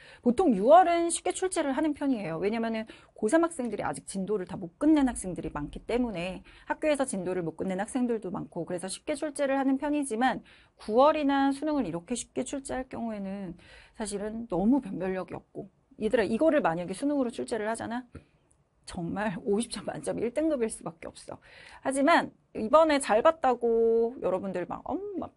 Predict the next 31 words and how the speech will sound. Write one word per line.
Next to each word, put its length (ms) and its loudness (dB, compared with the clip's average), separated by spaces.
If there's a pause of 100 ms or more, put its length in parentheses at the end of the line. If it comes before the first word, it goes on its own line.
(120)
난 180 -4
너무 160 0
잘 140 0
봤으니까 420 -2
이제 200 0
세-, 180 -8 (140)
지리 200 -2
공부를 300 2
안 100 4
해도 140 2
돼." 300 2 (340)
아니에요, 520 -4
여러분들. 400 -6 (240)
꾸준히 340 -4
하셔야 360 -4
됩니다. 380 -2 (440)
그리고 260 4
올해 260 6
성-, 320 0
올해 480 4
이 300 2
문제를 360 2
제가 380 2
풀면서 420 0
느낀 260 -4
거는, 200 -2
"아, 340 0
지역 440 2
지리를 360 -2
진짜 460 -4
강조하는구나." 800 -8